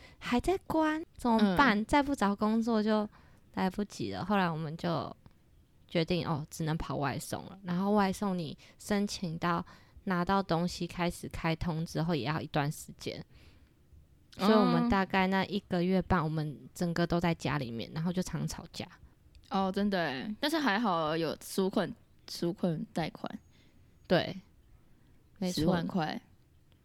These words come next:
Speaker 1: 对啊。
Speaker 2: 排队排到头都破了。
Speaker 1: 对啊，希望可以赶快完整的结束啦。只是国外好像也很惨，不然真的很想出国。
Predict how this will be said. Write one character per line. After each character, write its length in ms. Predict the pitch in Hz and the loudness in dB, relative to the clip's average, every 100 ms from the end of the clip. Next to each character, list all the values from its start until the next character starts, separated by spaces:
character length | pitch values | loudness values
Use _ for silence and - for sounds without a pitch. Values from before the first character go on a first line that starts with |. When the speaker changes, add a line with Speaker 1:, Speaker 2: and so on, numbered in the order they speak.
| _ - _ | _ -20 _
Speaker 1:
对 120 | 196 | -2
啊。 340 | 180 175 175 180 - | -2 -2 -8 -12 -6
Speaker 2:
排 200 | - 175 | 0 2
队 160 | 202 190 | 2 0
排 180 | 190 | 0
到 180 | 151 165 | 2 0
头 240 | 160 - 139 | 0 -2 0
都 120 | 160 | 0
破 340 | - 156 82 | 2 0 2
了。 120 | 107 - - - - - _ - - - | -2 -4 -14 -20 -20 -20 _ -20 -16 -10
Speaker 1:
对 100 | 196 | -8
啊， 420 | 190 202 - 196 - | -8 -10 -12 -16 -16
希 240 | - - 277 | -16 -2 2
望 300 | 269 254 247 | 4 2 -2
可 180 | - 214 | -2 0
以 100 | 208 | 0
赶 200 | 185 170 | -2 -2
快 180 | 220 202 | 2 2
完 240 | 170 175 | 2 0
整 120 | 175 | -2
的 140 | 160 160 | -4 -4
结 240 | - - | -8 -10
束 320 | - - 139 | -10 -6 -6
啦。 160 | - - | -6 -10
只 140 | - 214 | -4 0
是 100 | 320 | 2
国 220 | - 190 | 4 6
外 160 | 226 190 | 6 6
好 120 | 165 | 2
像 220 | 196 175 | 0 0
也 60 | 165 | 0
很 200 | 170 165 | -4 -6
惨， 360 | - - - | -6 -6 -6
不 140 | - 208 | -2 2
然 220 | 196 196 - - - | 2 0 -6 -20 -2
真 140 | 214 | 2
的 80 | 208 | 4
很 140 | 180 165 | 2 2
想 160 | 156 | -2
出 200 | 165 151 | -4 -6
国。 160 | 151 | -6